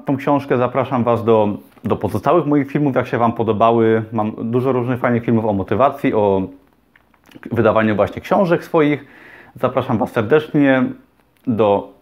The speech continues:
subskrypcji, do oglądania moich filmów. Będę wdzięczny za łapki w górę i dzięki wielkie za oglądanie.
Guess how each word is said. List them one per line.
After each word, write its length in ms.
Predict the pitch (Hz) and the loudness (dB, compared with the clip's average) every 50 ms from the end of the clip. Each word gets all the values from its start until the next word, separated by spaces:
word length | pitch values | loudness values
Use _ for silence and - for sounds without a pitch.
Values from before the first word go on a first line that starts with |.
| _ _ - | _ _ -10
subskrypcji, 920 | - - 175 175 - - 208 196 190 196 - - - 185 180 180 180 175 175 - - _ - | -4 -4 -4 -4 0 2 2 2 2 0 -6 -4 0 2 2 4 2 0 -2 -8 -16 _ -10
do 300 | - 113 104 113 107 107 | -6 0 2 2 2 2
oglądania 380 | 113 110 120 117 110 117 117 | 2 2 2 4 4 4 2
moich 260 | 110 101 104 104 95 | 2 0 0 -2 -2
filmów. 540 | - - 165 151 151 151 151 151 139 143 - _ - - - _ _ _ _ _ - _ _ _ - | -2 0 0 2 2 2 2 2 0 -4 -10 _ -20 -20 -20 _ _ _ _ _ -20 _ _ _ -4
Będę 280 | 110 120 120 107 113 | 0 0 2 2 2
wdzięczny 360 | 101 98 117 120 113 - - 104 | 2 2 0 0 0 -2 -4 -2
za 60 | 107 | -2
łapki 240 | 104 104 - - 110 | -2 -2 0 -2 -2
w 40 | |
górę 260 | 113 135 143 131 127 120 | 0 2 2 2 2 2
i 160 | - 117 104 | 2 0 0
dzięki 340 | 98 139 147 143 135 139 131 | 2 2 2 2 2 0 0
wielkie 280 | 131 127 127 143 131 | 0 0 2 0 2
za 60 | 120 | 2
oglądanie. 640 | 123 120 120 117 113 117 117 117 117 113 113 113 117 | 4 4 4 4 4 4 4 4 4 4 2 2 0